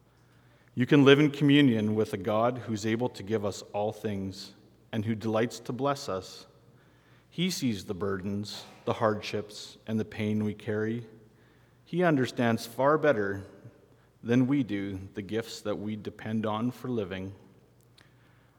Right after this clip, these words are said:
God knows the encouragement we crave, the hope we need for being able to carry on.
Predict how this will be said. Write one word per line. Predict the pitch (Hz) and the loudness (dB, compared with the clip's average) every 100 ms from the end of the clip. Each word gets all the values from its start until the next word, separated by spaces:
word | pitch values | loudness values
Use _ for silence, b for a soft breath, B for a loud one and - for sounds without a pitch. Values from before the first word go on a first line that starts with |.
| b | b
God | 113 120 123 | 8 10 10
knows | 131 135 120 | 6 6 4
the | 131 | 2
encouragement | 127 - 160 131 104 - | 2 2 0 2 -2 -4
we | - - | -4 -8
crave, | - 101 101 202 - - - - - _ - | -6 -4 -2 -4 -10 -20 -20 -20 -20 _ -6
the | 123 | -6
hope | - 156 156 110 | 2 2 2 -6
we | 104 | -4
need | 98 98 95 98 - - b b b b b b b _ | -4 -4 -6 -10 -18 -20 b b b b b b b _
for | - 110 | -6 0
being | 117 120 | 4 4
able | 117 120 120 | 4 2 -2
to | 131 | -6
carry | - 123 127 127 | -4 -2 -2 -2
on. | 98 98 98 | -4 -6 -8